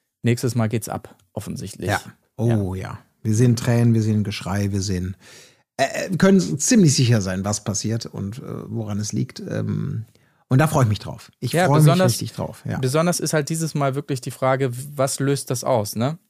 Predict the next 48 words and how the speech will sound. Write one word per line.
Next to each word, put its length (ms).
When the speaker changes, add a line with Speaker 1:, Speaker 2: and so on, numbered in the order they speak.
Speaker 1:
Weil 200
man 100
Speaker 2:
Ja. 80
Speaker 1:
ja 60
das 160
erste 240
Mal 100
das 140
Gefühl 360
hat, 200
hier, 400
ja, 300
vielleicht, 720
äh, 340
vielleicht 380
droht 300
der 120
Abbruch 320
doch 180
gar 140
nicht 140
so 100
sehr, 340
weil 200
eine 180
Sarah 360
währenddessen, 720
warum 240
auch 140
immer, 340
ähm, 680
jetzt 320
mit 180
Antonino 560
wirklich 280
so 80
ein 60
bisschen 240
anbändelt. 920
Vielleicht 400
gibt's 200
echt 240
die 100
Trotzreaktion, 960
die 60
es 120
ja 140
bei 380